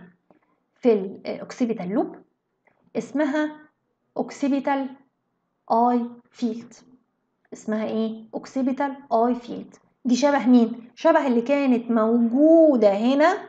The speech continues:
في الميدل فرونتال جايرس، تمام؟ اللي هي الاريا رقم تمانية اللي هي الفرونتال اي فيلد. خلاص، ده بقى اللي هو مين؟ اوكسيبيتال اي فيلد موجود في الاوكسيبيتال لوب. طب هو ده ايه وظيفته؟ شبه الفرونتال اي فيلد.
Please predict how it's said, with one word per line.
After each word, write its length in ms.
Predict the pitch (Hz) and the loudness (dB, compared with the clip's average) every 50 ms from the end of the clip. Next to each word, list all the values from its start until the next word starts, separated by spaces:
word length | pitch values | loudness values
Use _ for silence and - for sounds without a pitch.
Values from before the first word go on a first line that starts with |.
| - - | -8 -6
في 60 | 214 | -4
الميدل 380 | 226 208 214 247 254 254 240 | -4 -2 0 2 2 2 2
فرونتال 560 | - - - 214 220 240 262 254 254 233 233 233 | 0 -4 -4 -2 0 0 0 0 0 0 0 2
جايرس، 580 | 240 247 262 294 320 415 415 - - - - _ _ _ _ _ _ _ _ _ | 2 2 2 2 0 0 -2 -2 -6 -14 -20 _ _ _ _ _ _ _ _ _
تمام؟ 320 | - 196 190 208 247 285 269 | -10 -6 -4 -2 -2 0 0
اللي 140 | 240 208 202 | -2 -2 -2
هي 40 | |
الاريا 360 | 214 190 - 254 254 254 226 220 | -4 -4 -2 0 0 2 2 2
رقم 280 | 240 240 - 247 233 | 0 0 0 -4 -4
تمانية 440 | 220 214 202 220 240 277 302 320 349 330 302 - 247 | -2 -4 -4 -2 -2 -2 -2 -2 -2 -4 -4 -6 -8
اللي 160 | 214 202 214 | -6 -4 -2
هي 60 | 220 | -2
الفرونتال 640 | 226 220 220 - 233 247 254 254 247 226 - - | -2 -4 -4 -2 0 2 4 2 2 0 -4 -2
اي 160 | - 226 214 196 | -2 -2 -2 -2
فيلد. 360 | - - 131 - - - - - _ _ _ _ _ _ _ _ _ _ _ _ | -4 -10 -12 -14 -14 -18 -20 -20 _ _ _ _ _ _ _ _ _ _ _ _
خلاص، 280 | - 185 202 220 233 | -6 -2 -2 -2 0
ده 160 | 226 233 240 | 2 2 2
بقى 160 | 247 247 233 233 | 2 2 0 0
اللي 120 | 233 233 | 0 2
هو 140 | 254 254 233 | 2 2 2
مين؟ 320 | 240 240 254 247 247 - - | 4 4 4 4 4 0 -6
اوكسيبيتال 520 | - - - - 247 240 233 240 - - | -14 -10 -6 -4 -2 -2 -2 -4 -6 -4
اي 200 | - 226 220 214 | -2 -2 -2 -2
فيلد 280 | - 233 254 262 240 247 | -2 -2 -2 -2 -2 -2
موجود 320 | 208 190 196 220 233 233 | -4 -6 -4 -4 -4 -4
في 60 | - 220 | -4 -8
الاوكسيبيتال 500 | - - - - 240 220 214 - - - | -10 -10 -10 -8 -8 -8 -6 -8 -12 -14
لوب. 120 | 151 - - _ _ _ _ _ _ _ _ _ - - _ _ | -16 -16 -18 _ _ _ _ _ _ _ _ _ -20 -20 _ _
طب 120 | - - - | -8 -8 -6
هو 180 | 190 220 247 247 | -4 -2 -2 0
ده 120 | 226 285 | 2 0
ايه 140 | 294 294 302 | 0 0 0
وظيفته؟ 500 | 285 277 240 233 233 240 - - - - - _ _ _ | 0 0 0 0 -2 -4 -6 -12 -16 -18 -18 _ _ _
شبه 380 | - - - 370 392 370 330 302 | -10 -4 -2 2 2 4 4 2
الفرونتال 520 | 302 302 - 302 302 311 302 302 262 254 | 2 2 2 2 2 2 0 -2 -2 -2
اي 180 | - 254 262 247 | -2 -2 -4 -2
فيلد. 340 | 254 254 247 233 - - | -2 -2 -4 -4 -6 -14